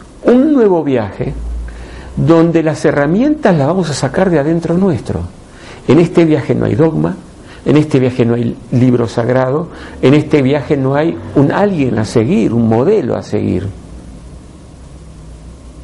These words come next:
En este viaje el mapa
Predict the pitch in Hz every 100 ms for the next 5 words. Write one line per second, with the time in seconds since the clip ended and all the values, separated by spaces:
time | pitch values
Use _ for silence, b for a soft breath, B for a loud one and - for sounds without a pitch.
0 | - 120 143 156 165 175 175 160 - 190
1 | 190 B B B - 123 127 185 190 -
2 | 113 113